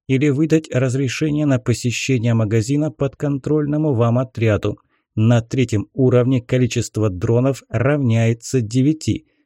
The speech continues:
Добавление одного дополнительного базовой комплектации обойдется в тысячу кристаллов эволюции. Чем выше уровень комплектации,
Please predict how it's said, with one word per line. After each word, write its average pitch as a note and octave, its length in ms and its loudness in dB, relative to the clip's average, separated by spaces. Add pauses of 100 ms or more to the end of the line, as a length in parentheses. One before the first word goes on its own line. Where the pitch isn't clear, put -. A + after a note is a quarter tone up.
(120)
Добавление C#3 840 0
одного C3+ 420 0
дополнительного A#2+ 920 0
базовой B2 640 0
комплектации A#2+ 1200 -2
обойдется B2 680 0
в - 60 -8 (120)
тысячу D3 460 0
кристаллов A#2+ 880 0
эволюции. B2+ 800 -2 (320)
Чем A#2+ 320 2
выше A#2 380 0
уровень A2+ 500 2
комплектации, G#2+ 1120 0